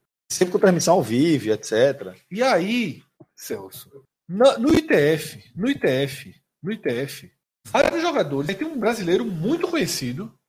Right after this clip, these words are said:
Speaker 2: até por uma batalha que disputou na Copa Davis em Buenos Aires, que é feijão, ele foi banido do esporte. Banido. E não é,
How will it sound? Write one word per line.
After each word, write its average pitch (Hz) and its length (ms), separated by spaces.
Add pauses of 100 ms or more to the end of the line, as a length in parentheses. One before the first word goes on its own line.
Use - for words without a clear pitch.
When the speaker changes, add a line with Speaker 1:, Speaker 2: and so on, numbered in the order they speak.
(260)
Speaker 2:
até 131 220
por 180 100
uma 185 100
batalha 156 520
que 151 100
disputou 143 480
na 151 80
Copa 143 260
Davis 131 260
em 127 40 (160)
Buenos 131 220
Aires, 117 160
que - 80
é - 20
feijão, 127 400
ele 180 80
foi 190 140
banido 208 580
do 151 80
esporte. - 400 (340)
Banido. 170 640 (400)
E 208 80
não 330 160
é, 339 380